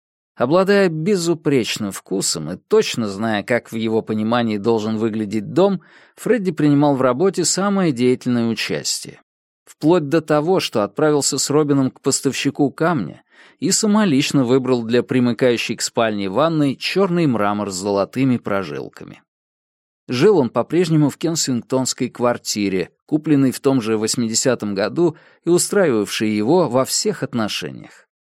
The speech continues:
Однако по окончании ремонтных работ решил на пару-тройку дней переехать в дом и посмотреть, насколько ему там будет удобно. Попытка оказалась настолько успешной, что уезжать оттуда он больше не стал.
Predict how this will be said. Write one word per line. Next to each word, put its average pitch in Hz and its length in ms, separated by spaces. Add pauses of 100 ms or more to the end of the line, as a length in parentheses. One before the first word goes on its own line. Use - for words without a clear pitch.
(340)
Однако 170 520
по 160 140
окончании 160 640
ремонтных 147 600
работ 131 500
решил 120 380
на 151 140
пару-тройку 147 600
дней 151 220
переехать 135 540
в 113 100
дом 156 340 (320)
и 120 80
посмотреть, 135 580
насколько 147 500
ему 113 200
там 143 300
будет 123 340
удобно. 135 580 (640)
Попытка 190 460
оказалась 180 560
настолько 160 480
успешной, 147 640
что - 180
уезжать 127 460
оттуда 104 400
он 110 120
больше 180 320
не 143 160
стал. - 440